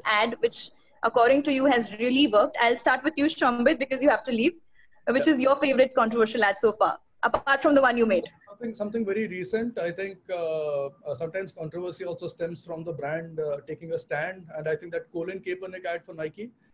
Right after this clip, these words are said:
Speaker 2: it's, uh, it's one of my, uh, favorites. Believe in something, if you, even if it means sacrificing everything. Uh, the basketball player, Colin Kaepernick. So, um, and it,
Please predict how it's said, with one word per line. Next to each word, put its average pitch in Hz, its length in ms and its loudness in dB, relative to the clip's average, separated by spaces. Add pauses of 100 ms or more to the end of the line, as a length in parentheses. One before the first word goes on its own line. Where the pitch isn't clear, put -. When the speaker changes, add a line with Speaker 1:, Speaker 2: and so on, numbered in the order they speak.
(260)
Speaker 2:
it's, - 220 -14
uh, 160 300 0
it's 151 180 -8
one 151 100 -4
of 156 100 -10
my, 156 300 -8 (340)
uh, 135 140 -6
favorites. 180 520 -4
Believe 175 340 0
in 202 100 0
something, 185 400 -4
if 160 160 -6
you, 185 220 -6
even 160 180 -2
if 165 120 -6
it 170 140 -4
means 165 440 -4
sacrificing 156 640 -2
everything. 131 540 -4 (200)
Uh, 120 300 -4 (400)
the 147 60 0
basketball 156 480 0
player, 156 340 -2
Colin 156 300 0
Kaepernick. 160 480 -4
So, 151 360 0 (520)
um, 135 680 2
and 151 220 -2
it, 156 140 -8